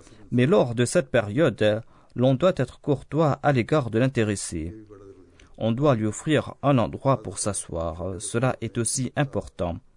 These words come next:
Certains sont accompagnés d'enfants en bas âge, des enfants qui s'agitent en raison de l'attente.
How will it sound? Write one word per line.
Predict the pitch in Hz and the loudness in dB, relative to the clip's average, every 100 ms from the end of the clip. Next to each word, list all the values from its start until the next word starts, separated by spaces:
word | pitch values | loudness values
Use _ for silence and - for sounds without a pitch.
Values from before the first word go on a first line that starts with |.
| - - - | -20 -20 -16
Certains | - - 147 - 190 | -6 -2 -2 0 0
sont | 143 117 113 | 2 0 0
accompagnés | 165 127 113 95 107 156 | 0 0 -2 -2 0 0
d'enfants | 104 95 107 - | 0 0 -4 0
en | 147 | 2
bas | 104 - | 2 2
âge, | 131 110 - 107 - _ - _ - | 2 2 2 -2 -2 _ -20 _ -2
des | 147 165 | 0 2
enfants | 139 170 190 165 | 0 4 4 4
qui | 135 131 | 0 -2
s'agitent | - 113 107 143 143 | 2 0 0 -4 -4
en | 98 | -4
raison | 101 95 - 131 | -2 -2 0 0
de | 107 | 0
l'attente. | 92 - 85 82 - | -4 -4 -6 -6 -6